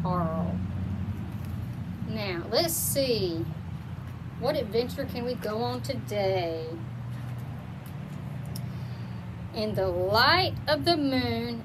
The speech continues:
a little egg lay on a leaf.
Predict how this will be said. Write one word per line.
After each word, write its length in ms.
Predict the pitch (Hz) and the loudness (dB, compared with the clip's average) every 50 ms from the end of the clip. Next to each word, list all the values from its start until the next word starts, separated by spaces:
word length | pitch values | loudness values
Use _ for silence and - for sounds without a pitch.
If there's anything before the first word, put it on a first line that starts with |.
| - | -4
a 320 | 196 185 185 185 185 185 180 185 190 | -2 0 0 2 0 0 -2 -2 0
little 380 | 208 226 262 285 302 277 - - - | 2 4 6 6 6 4 4 2 2
egg 520 | 226 220 214 214 214 220 220 214 - - - - - - - - - 190 | 4 6 6 6 6 6 4 2 0 -4 -10 -12 -14 -16 -16 -14 -8 -4
lay 500 | 185 185 190 202 226 247 262 285 277 - | -2 0 2 2 4 4 6 4 4 2
on 520 | 233 226 220 214 208 208 208 202 214 220 - - - - - - - - - 220 | 0 0 0 0 0 -2 -4 -4 -6 -6 -8 -10 -14 -14 -16 -16 -14 -8 -4 -2
a 240 | 226 233 240 233 | 0 0 0 0
leaf. 360 | 214 208 202 185 180 175 170 | 0 0 0 0 0 0 -2